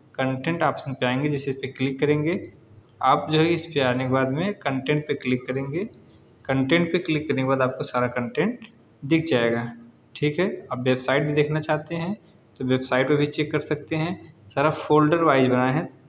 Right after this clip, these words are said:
ताकि आपको काफ़ी आसानी हो। जैसे देखिए professional knowledge के लिए study material दिया गया है, उसके साथ साथ में questions bank दिए गए हैं, Questions bank हैं,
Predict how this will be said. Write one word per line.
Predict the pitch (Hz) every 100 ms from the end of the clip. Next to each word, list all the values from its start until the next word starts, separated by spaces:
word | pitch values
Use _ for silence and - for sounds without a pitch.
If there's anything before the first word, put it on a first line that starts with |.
| -
ताकि | 135 135 160
आपको | - 123 120 147
काफ़ी | - 123 -
आसानी | 127 127 127 175 -
हो। | 117 110
जैसे | 131 135 143
देखिए | 139 135 151 156
professional | - - - - - - 131 131 160
knowledge | 160 147 147 147
के | -
लिए | 151 143
study | 139 131
material | 131 127 135
दिया | 135 143
गया | 143 151
है, | 151 170 - - - - 147
उसके | - 151
साथ | 156 151
साथ | 160 156
में | 160
questions | 160 131 127 147 - 131
bank | 127 131 131
दिए | 135 143
गए | 143
हैं, | 147 160 202 - - - _ _ _
Questions | 139 131 135 180 -
bank | 127 123 131 135
हैं, | 151 202